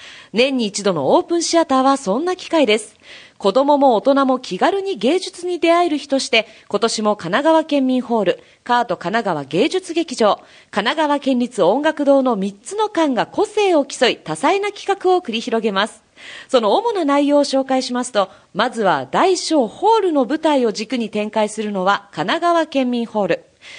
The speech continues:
年間数々のバレエ公演を行う大ホールでは、チャイコフスキーの音楽に乗せて送る華麗なバレエファンタジー、松山バレエ団によるくるみ割り人形、神奈川県民ホール版スペシャルハイライトが、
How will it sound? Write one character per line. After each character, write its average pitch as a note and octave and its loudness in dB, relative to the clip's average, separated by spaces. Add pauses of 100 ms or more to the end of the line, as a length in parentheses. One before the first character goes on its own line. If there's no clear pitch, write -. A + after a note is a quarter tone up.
(180)
年 A#3 0
間 A3 -2
数 C#4 -6
々 G#3 -2
の D#3 -2
バ C#3+ 0
レ C#4+ 2
エ F4 -4
公 F4 2
演 D#4 2
を A#3+ 2
行 B3 -4
う A3+ 2
大 F4+ 0
ホ G4 -2
ー F#4+ 0
ル E4+ -4
で C4+ 2
は、 A#3 0 (240)
チ B3+ -2
ャ F4 4
イ F#4+ -6
コ G4 -4
フ G#4 -4
ス - -20
キ D#4 0
ー C4+ 2
の G3+ 2
音 F4+ 0
楽 F#4+ -2
に C4 0
乗 A#3 -2
せ A#3 -4
て A3+ -4
送 G#3 -4
る F#3+ 0
華 D3+ -8
麗 C4+ 0
な F#4 -2
バ D4 0
レ C#4+ 4
エ C#4+ 4
フ C#4 -8
ァ C#4 -2
ン B3+ -2
タ A3+ -4
ジ F#3 0
ー、 - -20 (280)
松 F3+ -2
山 G4 0
バ F#4+ 2
レ F#4+ 0
エ F#4 0
団 D4+ 0
に C4 -2
よ A#3+ 0
る C4 -2
く E3+ -8
る C#4 -2
み G4 -4
割 F4 -2
り D4 -4
人 C#4 2
形、 G#3 2
神 F3+ 0 (100)
奈 A#3+ -2
川 D4 0
県 C#4 -2
民 B3 -4
ホ A3+ -2
ー - -2
ル A3 -2
版 G3+ -2
ス - -18
ペ E4 -2
シ F#4+ -2
ャ F#4+ 0
ル F4+ 0
ハ E4+ 0
イ - 2
ラ E4 2
イ D#4+ -2
ト B3+ 0
が、 G#3 0